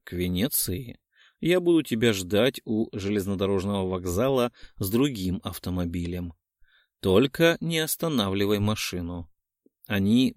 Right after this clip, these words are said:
проверяют все автомобили и захотят снять отпечатки твоих пальцев». «Разве я оставил где-нибудь отпечатки?»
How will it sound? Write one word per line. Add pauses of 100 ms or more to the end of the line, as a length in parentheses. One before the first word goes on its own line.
проверяют
все
автомобили (440)
и
захотят
снять
отпечатки
твоих (100)
пальцев». (1300)
«Разве (100)
я
оставил
где-нибудь
отпечатки?»